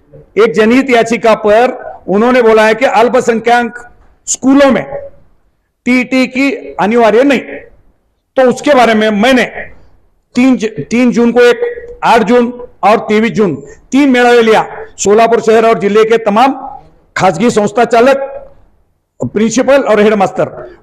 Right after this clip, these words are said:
वो मेळावे लेकर मैंने मांग की है की औरंगाबाद हायकोर्टाने दिलेल्या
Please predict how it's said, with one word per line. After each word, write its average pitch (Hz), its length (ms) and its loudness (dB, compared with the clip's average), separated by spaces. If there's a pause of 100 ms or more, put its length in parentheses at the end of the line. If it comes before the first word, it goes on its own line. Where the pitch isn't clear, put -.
वो 214 80 2
मेळावे 226 340 2
लेकर 233 360 2
मैंने 220 260 -2
मांग 226 240 0
की 240 140 -4
है 269 200 2 (1000)
की 254 240 -2
औरंगाबाद 240 640 0
हायकोर्टाने 233 520 0
दिलेल्या 220 460 2